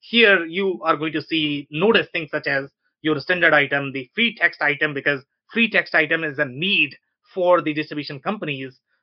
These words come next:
Uh, you know, you are going to see things like comment line that you are prob-, probably never going to see that in a manufacturing system because they don't have as strong quoting requirement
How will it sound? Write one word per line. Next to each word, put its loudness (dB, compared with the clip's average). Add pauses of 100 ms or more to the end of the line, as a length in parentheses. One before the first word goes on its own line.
Uh, 2
you -2
know, 0
you -2
are 2
going -4
to -4
see -12
things -16
like -4
comment 0
line 0 (300)
that -2
you 4
are 2
prob-, -2
probably 0
never 0
going -2
to -6 (100)
see 0 (220)
that 2
in -2
a 0
manufacturing -4
system -6 (180)
because -4
they -2
don't -2
have 0
as 0 (120)
strong -6
quoting -2
requirement 0